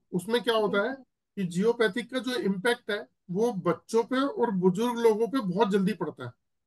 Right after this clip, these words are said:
Speaker 1: और young लोगों को जैसे ही अगर
Speaker 2: अच्छा।
Speaker 1: किसी के ऊपर चार से छह साल में impact आएगा तो बाकी के ऊपर छह से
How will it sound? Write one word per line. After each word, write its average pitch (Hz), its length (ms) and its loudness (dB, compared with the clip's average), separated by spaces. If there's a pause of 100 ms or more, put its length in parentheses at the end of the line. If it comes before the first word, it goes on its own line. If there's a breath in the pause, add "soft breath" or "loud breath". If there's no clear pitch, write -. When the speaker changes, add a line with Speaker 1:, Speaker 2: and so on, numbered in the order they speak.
(560)
Speaker 1:
और 214 280 4
young 220 320 4
लोगों 226 220 4
को 240 100 2
जैसे 214 320 2
ही - 80 -6
अगर 190 160 0
Speaker 2:
अच्छा। 202 180 2
Speaker 1:
किसी 202 220 -4
के 226 80 0
ऊपर 208 180 2
चार 190 240 2
से 214 120 -2
छह 214 200 2
साल 202 200 0
में 202 140 4
impact 185 360 2
आएगा 185 220 0
तो 226 200 -2
बाकी 180 380 -6
के 214 60 -4
ऊपर 220 120 -2
छह 214 200 -4
से 226 120 0